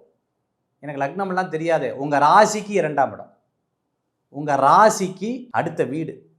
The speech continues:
இது சரியா இருந்ததுன்னா வாழ்க்கையில மிகப்பெரிய மாற்றம். அதனால அஞ்சு விஷயத்தை இன்னைக்கு நம்ம பார்க்க போறோம். ஒண்ணு சம்பாத்தியம், இன்னொன்னு அந்த சம்பாத்தியத்துக்குண்டான கிரகம் என்ன, மூணாவது பார்த்துட்டிங்கன்னா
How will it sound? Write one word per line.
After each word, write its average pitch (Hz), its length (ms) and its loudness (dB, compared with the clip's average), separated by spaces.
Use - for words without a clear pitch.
இது 147 220 -6
சரியா 208 460 2
இருந்ததுன்னா 165 420 -4
வாழ்க்கையில 151 500 -4
மிகப்பெரிய 139 500 -10
மாற்றம். 117 440 -10
அதனால 143 320 -4
அஞ்சு 180 360 -4
விஷயத்தை 180 460 -6
இன்னைக்கு 131 220 -10
நம்ம 117 120 -8
பார்க்க 139 340 -4
போறோம். 107 180 -16
ஒண்ணு 131 260 -8
சம்பாத்தியம், 147 600 -4
இன்னொன்னு 180 380 -6
அந்த 160 300 -6
சம்பாத்தியத்துக்குண்டான 170 1300 -2
கிரகம் 120 360 -6
என்ன, 113 380 -14
மூணாவது 208 520 2
பார்த்துட்டிங்கன்னா 160 520 -4